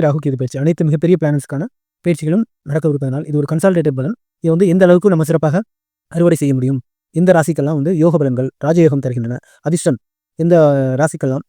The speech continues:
சிறப்பான அமோக பலன்கள் வந்து கிடைக்க காத்திருக்கின்றார்கள் அப்படின்னு பார்க்கலாம். அதே போல எந்த ராசிக்கெல்லாம் எப்படிப்பட்ட பிரச்சனைகள் வர காத்திருக்கின்றன மற்றும் நம்ம எப்படி செயல்படும் பட்சத்துல இந்த வருடம் வந்து சிறப்பாக நம்ம வந்து இந்த வருடத்தை நாம் வெற்றிகரமாக கையாளலாம், வெற்றிகரமாக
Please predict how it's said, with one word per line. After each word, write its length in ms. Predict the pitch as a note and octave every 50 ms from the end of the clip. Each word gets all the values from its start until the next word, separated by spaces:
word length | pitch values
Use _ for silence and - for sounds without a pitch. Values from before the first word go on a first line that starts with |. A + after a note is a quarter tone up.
| -
சிறப்பான 320 | - D#3+ D#3+ D#3 E3 E3 D#3+
அமோக 200 | D3+ F3+ F#3 F3+ D#3+
பலன்கள் 240 | D3+ C#3 B2+ B2+ B2
வந்து 120 | B2+ E3+ -
கிடைக்க 180 | D3+ C#3 C#3+ C3+ - _ _
காத்திருக்கின்றார்கள் 560 | - D3 E3+ D3 B2+ B2+ B2 A#2 A2+ - A#2+ A#2 -
அப்படின்னு 240 | _ B2 B2 C3 C3 C3
பார்க்கலாம். 240 | A#2 A#2 C3+ G#3+ - _ _ _ _
அதே 80 | F#3+ F#3+ F#3
போல 120 | F#3+ F3+ E3+
எந்த 120 | F#3+ F#3+ F#3+
ராசிக்கெல்லாம் 440 | E3+ D#3 F3 D#3 D#3 C#3+ D#3+ G#3 - _ _ _ _ _ _ _
எப்படிப்பட்ட 300 | E3+ - G#3+ F#3+ E3 E3+ -
பிரச்சனைகள் 340 | D#3+ - F#3+ F#3 E3+ C#3+ B2+ C3+
வர 80 | C3+ C3+ B2 - - -
காத்திருக்கின்றன 460 | D3 C#3 - C#3 B2+ B2 B2 B2 C3+ - _ _ _ _ _ _ _ _ _ _ _ _ _ _ _
மற்றும் 280 | - D#3+ - - F3 F3 F3+ - - _ _ D#3+ E3
நம்ம 140 | E3 F3 E3
எப்படி 160 | D#3+ - A#3 -
செயல்படும் 320 | - F3+ G3 G3+ F#3+ F3+ D#3
பட்சத்துல 260 | C#3 - C#3+ C3+ C3+ D3+ - -
இந்த 120 | D#3+ D3+ C#3
வருடம் 180 | D3 D#3 D#3+ D3
வந்து 120 | C#3 D#3 -
சிறப்பாக 320 | - F3+ F3 - E3 E3 D#3+
நம்ம 120 | C#3+ C3 B2
வந்து 140 | A#2+ D3+ G3 - _ _ _ _ _ _
இந்த 100 | D#3+ D3+ C#3
வருடத்தை 320 | D3 E3+ E3+ E3 - F3 - - _ _ _ _ _ _
நாம் 160 | C3+ C3 C3 - _ _ _ _ _ D#3+
வெற்றிகரமாக 500 | - - F3+ F3 E3 D#3 C#3+ B2 D3+ - - _ _ _ _ _ _ _ _ _
கையாளலாம், 420 | - D#3 D#3 D#3 C#3 B2+ B2+ D#3+ -
வெற்றிகரமாக 460 | D#3 C#3 - E3 D#3 C#3 C3 C3+ A#2